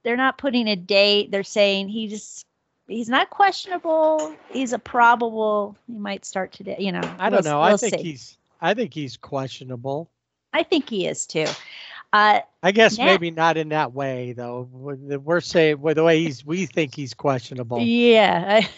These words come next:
Speaker 1: <laughs> there's lots of definitely there. Uh, Chris Sale, Red Sox fans excited for Chris Sale. Nope, fractured his ribs.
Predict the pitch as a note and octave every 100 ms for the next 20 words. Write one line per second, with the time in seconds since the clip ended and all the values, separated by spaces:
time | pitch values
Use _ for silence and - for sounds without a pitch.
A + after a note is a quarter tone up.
0 | - - _ - A#3 - - D4+ A#3+ D4
1 | - - G#3 - G#3+ - G#3 G3+ - A3
2 | A3 - A3 A3 F#3+ - F#3 F3+ F3+ F3+
3 | F3 - _ _ - A#3 A#3+ A#3 A3+ A3
4 | G#3+ - - E4+ - - B3+ B3+ D4+ F4
5 | F#4 _ _ A3 A3 A3+ B3+ A#3 - A#3
6 | A3+ A#3 G3+ - G#3 G#3 G#3 G#3 - -
7 | G#3 - A#3 A#3 A#3+ A#3+ C#4 D4+ - _
8 | _ - G#3+ A3 A3+ G#3+ G#3 F3+ - -
9 | -